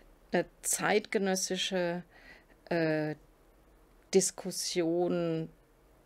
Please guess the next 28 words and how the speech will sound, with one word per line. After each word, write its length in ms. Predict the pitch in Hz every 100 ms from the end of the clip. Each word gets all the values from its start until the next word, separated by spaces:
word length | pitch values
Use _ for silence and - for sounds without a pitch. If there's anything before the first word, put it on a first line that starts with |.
| - -
konfrontiert 840 | - 180 170 175 175 208 226 220 -
wurde 440 | 180 170 165 160
mit, 500 | 156 156 147 _ -
äh, 580 | 156 156 160 - - - -
mit 160 | 160
den 120 | 156
klassischen 440 | - 160 165 160 156
Autoren. 680 | 147 - 214 269 233 208
Ich 200 | 160 -
denke 340 | - 170 175 175
unter 340 | 170 165 -
anderem 600 | 160 220 233 175 175 170 -
an 160 | 202 208
den 160 | 240 240
Grundbegriff 580 | 240 440 - - 285
der 140 | - 262
Erkenntnistheorie, 920 | 254 311 359 359 - 285 254 226 240
den 160 | 240 233
Begriff, 580 | 233 233 240 - - 226
äh, 420 | 214 214 208 -
der 140 | 202 202
Erkenntnis 720 | 202 254 254 247 233 - - -
selbst. 580 | 196 202 269 277 - 220
Der 140 | 220
wurde 260 | 269 277 269
lange 400 | 247 262 320 311
Zeit, 640 | - 277 302 277 - -
äh, 240 | 214 208